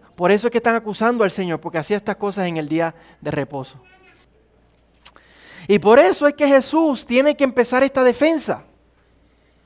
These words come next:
Y la comenzamos a ver la semana pasada, el hermano Juan, en el versículo diecisiete,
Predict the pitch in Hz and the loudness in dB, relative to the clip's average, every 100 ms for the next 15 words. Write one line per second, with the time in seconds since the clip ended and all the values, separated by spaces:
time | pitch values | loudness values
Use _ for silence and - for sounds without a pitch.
0 | _ _ _ _ _ 185 220 220 214 202 | _ _ _ _ _ 2 2 2 0 0
1 | 226 247 269 269 269 247 233 240 254 247 | 0 2 4 4 4 0 -2 0 0 0
2 | 240 226 233 202 175 226 220 202 196 220 | 2 4 4 2 0 -2 0 0 2 0
3 | 170 160 - 170 202 208 226 247 220 196 | -2 -4 -6 -2 0 0 -2 -4 -2 0
4 | 185 226 226 | 2 2 2